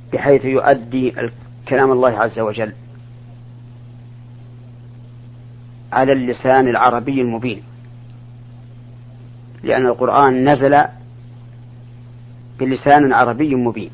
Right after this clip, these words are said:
كما قال عز وجل: "وإنه لتنزيل رب العالمين نزل به الروح الأمين على قلبك لتكون من المنذرين بلسان عربي مبين". ولا يجب أن يقرأه الإنسان بالت-، ب-، بالتجويد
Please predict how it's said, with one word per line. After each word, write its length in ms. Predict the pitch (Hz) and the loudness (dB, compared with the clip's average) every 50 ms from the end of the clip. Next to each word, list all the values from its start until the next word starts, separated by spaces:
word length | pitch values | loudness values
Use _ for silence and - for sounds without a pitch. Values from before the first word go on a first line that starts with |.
| - - - | -18 -14 -8
كما 200 | - 147 147 135 | -2 0 0 2
قال 200 | - 127 123 113 | 2 2 2 2
عز 220 | 110 113 110 110 | 0 -2 -2 -4
وجل: 280 | 110 110 107 113 123 131 | -6 -4 -2 -4 -4 -2
"وإنه 460 | 127 117 117 131 131 127 117 110 117 | -2 -2 -2 -2 -2 -4 -4 -4 -6
لتنزيل 420 | 117 113 117 117 113 110 131 135 | -6 -6 -8 -8 -6 -4 -4 -2
رب 280 | 113 117 123 113 104 113 | -2 -4 -4 -6 -8 -6
العالمين 480 | 110 110 110 110 113 123 135 147 151 151 - - - - - - - - - - - | -4 -2 -2 -2 -2 -2 -2 -2 -4 -6 -12 -20 -20 -20 -20 -20 -20 -20 -14 -6 -4
نزل 280 | 127 127 123 127 123 123 | -2 0 2 2 2 2
به 120 | 120 117 | 0 -2
الروح 360 | 113 113 117 120 117 107 - | -2 -4 -4 -4 -4 -4 -6
الأمين 380 | 113 110 104 123 127 127 123 117 | -6 -6 -4 -2 -2 -2 -2 0
على 220 | 107 117 117 110 | 0 0 0 0
قلبك 440 | 117 120 - 135 147 135 131 120 - | -2 0 0 -2 0 -2 -4 -6 -6
لتكون 580 | 113 117 113 117 110 107 - - 143 131 123 123 | -6 -8 -6 -6 -8 -8 -4 -4 -2 0 0 0
من 100 | 120 117 | 0 -2
المنذرين 600 | 120 120 120 120 117 110 127 131 135 127 104 - - - - - - - - - - - - | -4 -4 -4 -4 -4 -4 -4 -2 -2 -2 -4 -6 -12 -20 -20 -20 -20 -20 -20 -20 -20 -12 -8
بلسان 580 | 120 123 123 117 - - 143 151 156 160 151 131 | -6 -4 -4 -4 0 2 4 6 6 6 4 2
عربي 520 | 113 135 135 127 123 120 160 170 151 143 | 2 2 2 2 2 0 -2 -4 -2 -2
مبين". 360 | 143 139 120 101 107 104 92 - - - - - - - - - - - - - - - - - - - - - - - - - - - - - - - - - - - - - - - | -2 0 -2 -2 -4 -8 -12 -14 -18 -20 -20 -20 -20 -20 -20 -20 -20 -20 -20 -20 -20 -20 -20 -20 -20 -20 -20 -20 -20 -20 -20 -20 -20 -20 -20 -20 -20 -20 -20 -20 -20 -20 -20 -20 -10 -2
ولا 360 | 120 135 151 160 180 180 180 | 4 6 6 8 10 8 8
يجب 200 | 170 151 - 92 - - - - - - - - - - - - - - - - - - - - - - - - - - | 8 6 2 -6 -16 -18 -20 -20 -20 -20 -20 -20 -20 -20 -20 -20 -20 -20 -20 -20 -20 -20 -20 -20 -20 -20 -20 -16 -6 -2
أن 160 | 120 127 135 139 | 0 2 4 4
يقرأه 440 | 131 - - - 147 143 135 131 | 2 2 2 2 4 4 4 4
الإنسان 320 | 127 117 107 110 - 143 147 | 2 0 -2 -2 -2 -2 0
بالت-، 480 | 127 127 135 - - - - - - | 0 -2 -6 -8 -10 -20 -20 -12 -6
ب-، 280 | 110 120 117 117 98 - - - - - - - - - - - - | -4 -2 0 0 -2 -4 -8 -18 -20 -20 -20 -20 -20 -20 -20 -16 -10
بالتجويد 600 | - 127 - - - 127 120 127 135 139 127 98 | -10 -10 -8 -4 -6 -4 -2 0 0 0 -2 -4